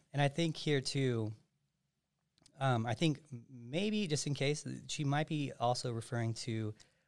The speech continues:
um, like, your career, career, like the, the, like, the career part of it, not the competing part of it too, maybe. Um, in terms of, like, you know,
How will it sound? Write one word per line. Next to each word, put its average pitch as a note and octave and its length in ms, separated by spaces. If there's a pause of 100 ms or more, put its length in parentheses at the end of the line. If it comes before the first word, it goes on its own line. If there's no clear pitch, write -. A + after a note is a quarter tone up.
(140)
um, A2 320
like, A2+ 200
your A#2+ 80
career, C3 380
career, G#2+ 300
like G#2 160
the, G2+ 400 (720)
the, A#2+ 120 (1500)
like, C#3 140
the C3+ 80
career C#3+ 280
part C3+ 240
of B2+ 60
it, B2 80
not B2 160
the B2 60
competing A#2+ 440
part A2 160
of G2+ 80
it G#2 80
too, C3 200
maybe. G#2 320 (540)
Um, G#2 440 (500)
in C3+ 80
terms B2+ 260
of, A#2+ 60
like, G#2+ 180
you D3+ 60
know, A2 160